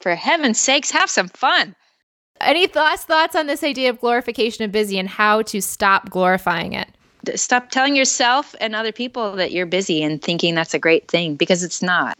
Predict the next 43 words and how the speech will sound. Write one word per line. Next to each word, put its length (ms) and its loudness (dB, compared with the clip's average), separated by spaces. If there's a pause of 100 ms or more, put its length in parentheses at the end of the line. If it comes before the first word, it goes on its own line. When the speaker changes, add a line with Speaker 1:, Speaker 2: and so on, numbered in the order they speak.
Speaker 1:
I 80 0
don't 320 0
think 300 0
being 260 2
busy 320 2
is 140 -2
good. 360 0
Being 180 0
productive 520 0
is 100 -2
great. 520 0 (260)
Maybe 240 2
we 140 2
should 180 -4
start 280 -2
saying 280 -2
that. 340 -2
"How 200 2
is 100 0
everything 300 0
going?" 240 2
"Good. 240 2
I'm 160 0
super 320 0
productive 500 2
<laughs> 0 -
right 240 2
now." 300 2 (420)
<laughs> 220 -8 (800)
Speaker 2:
But 80 4
we 80 2
also 240 2
have 80 2
to 60 -6
be 80 4
careful 340 -2
that 140 -2
the 80 -4
productivity 760 -4
is 140 -2
aligned 520 0
with 160 -4
our 300 2